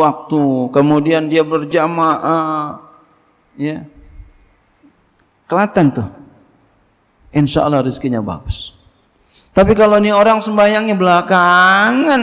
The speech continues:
mulu, apalagi zuhur mau asar, asar mau maghrib,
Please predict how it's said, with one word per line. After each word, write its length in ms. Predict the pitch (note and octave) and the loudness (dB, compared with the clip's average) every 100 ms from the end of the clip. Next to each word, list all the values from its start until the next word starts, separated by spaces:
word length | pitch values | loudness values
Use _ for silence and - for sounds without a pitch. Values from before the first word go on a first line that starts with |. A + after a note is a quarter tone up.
| A3+ | 0
mulu, 360 | G#3 F3 D3+ - - - _ _ _ _ _ _ _ _ _ _ | 0 0 -2 -6 -20 -20 _ _ _ _ _ _ _ _ _ _
apalagi 760 | - E3 F3 E3 E3 D#3 F#3 F3+ | -6 -4 -2 0 0 0 -4 -6
zuhur 640 | C#3+ E3+ D#3+ F#3 F#3+ F3+ | -4 -2 0 0 0 0
mau 240 | - D#3 E3 | 0 0 0
asar, 480 | - - A2 F#2+ - _ _ _ _ _ | -4 -4 -6 -8 -14 _ _ _ _ _
asar 480 | - E3+ F3+ F#3 F3 | -2 0 2 0 0
mau 160 | D#3+ E3+ | 0 0
maghrib, 400 | F3 C3 D3 | 0 0 -2